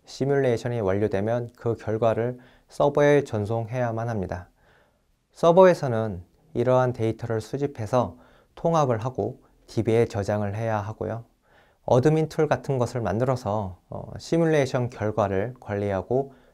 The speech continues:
조회할 수 있도록 해야만 할 것 같았습니다. 그 밖에도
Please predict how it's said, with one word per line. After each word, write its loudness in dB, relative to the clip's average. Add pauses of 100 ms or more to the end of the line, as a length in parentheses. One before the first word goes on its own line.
(140)
조회할 0
수 -6
있도록 -2
해야만 -4
할 -8
것 -2
같았습니다. -10 (720)
그 0
밖에도 2